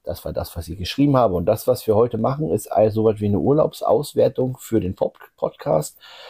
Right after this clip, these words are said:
Äh, wir werden das nicht allzu lange in die Länge ziehen. Ähm, länger als eine halbe Stunde hört mir ja sowieso keiner zu.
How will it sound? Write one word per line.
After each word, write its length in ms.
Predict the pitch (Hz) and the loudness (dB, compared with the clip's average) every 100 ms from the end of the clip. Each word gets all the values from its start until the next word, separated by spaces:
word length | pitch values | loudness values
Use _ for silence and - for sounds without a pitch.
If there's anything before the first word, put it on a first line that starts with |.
| - - - | -20 -10 2
Äh, 200 | 117 107 | 4 4
wir 160 | 101 | 4
werden 140 | 107 113 | 4 2
das 160 | 110 | 0
nicht 240 | - - - | -2 -4 2
allzu 300 | 113 - 117 | 2 2 0
lange 260 | 113 110 | 2 2
in 80 | 107 | 2
die 80 | 101 | 4
Länge 240 | 104 107 | 4 2
ziehen. 420 | - - 104 107 - | 0 -2 0 0 0
Ähm, 380 | 92 92 95 104 _ _ _ _ - | 0 0 -2 -6 _ _ _ _ -10
länger 280 | 87 95 | -4 0
als 220 | 67 78 87 | 0 -2 -2
eine 80 | |
halbe 200 | 101 101 | 0 2
Stunde 320 | 95 95 95 90 | 0 0 2 2
hört 180 | 92 90 | 0 0
mir 100 | 87 | -2
ja 100 | 87 | -2
sowieso 380 | 90 87 95 | -2 -4 -4
keiner 340 | 95 - 76 - | -4 -6 -8 -10
zu. 200 | - | -14